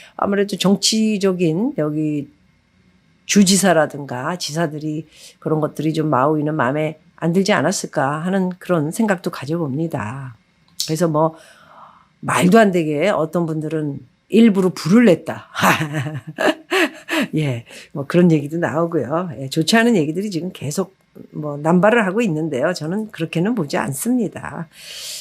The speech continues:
정치도 정치 쪽에 뭐 이런 일이 벌어져서 서로가 다른 얘기를 할 수는 있지만 주민들도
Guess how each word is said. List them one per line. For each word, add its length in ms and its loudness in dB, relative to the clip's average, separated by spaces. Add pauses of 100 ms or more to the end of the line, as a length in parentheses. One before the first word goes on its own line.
정치도 640 2
정치 680 0
쪽에 960 0
뭐 220 4
이런 220 2
일이 140 2
벌어져서 800 0
서로가 280 -2
다른 340 2
얘기를 240 2
할 80 -2
수는 240 -2
있지만 540 0
주민들도 920 2